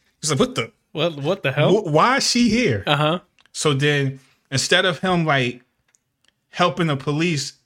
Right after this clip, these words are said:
Speaker 1: or the detective figure out the crime,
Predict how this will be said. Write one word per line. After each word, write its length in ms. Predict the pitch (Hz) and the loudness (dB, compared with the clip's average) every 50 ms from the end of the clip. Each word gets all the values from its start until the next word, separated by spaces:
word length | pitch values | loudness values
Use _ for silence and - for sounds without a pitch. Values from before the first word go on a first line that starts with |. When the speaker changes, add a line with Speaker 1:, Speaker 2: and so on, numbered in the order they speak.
| _ _ - | _ _ -4
Speaker 1:
or 120 | 135 127 | -4 -2
the 100 | 123 123 | 0 0
detective 680 | 110 120 113 - - - 180 170 175 - 143 131 127 | -2 -2 -4 -4 -2 -4 -4 -4 -4 -4 -4 -4 -4
figure 360 | 131 - 156 147 139 139 139 135 | -4 -4 -4 -2 -2 0 0 0
out 160 | 131 131 107 | 0 0 -4
the 60 | 117 | -8
crime, 520 | - - 156 156 160 143 123 110 107 110 | -8 -2 0 2 2 2 0 -2 -4 -6